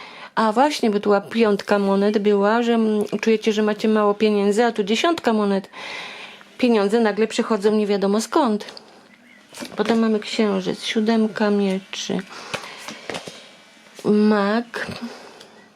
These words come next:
i szóstka mieczy. No,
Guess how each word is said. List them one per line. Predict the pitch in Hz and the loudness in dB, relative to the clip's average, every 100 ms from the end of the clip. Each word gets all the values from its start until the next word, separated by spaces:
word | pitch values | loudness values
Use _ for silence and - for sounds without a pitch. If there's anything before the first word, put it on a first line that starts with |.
| - - _ - - - - - - - - - - - | -20 -20 _ -20 -20 -20 -20 -20 -20 -20 -20 -20 -10 2
i | 233 254 320 - - - | 4 4 0 -10 -20 -18
szóstka | - 294 - - 208 | -4 -4 -4 -6 -6
mieczy. | 190 - - - 233 | -4 -6 -10 -12 -4
No, | 240 233 196 | 2 2 2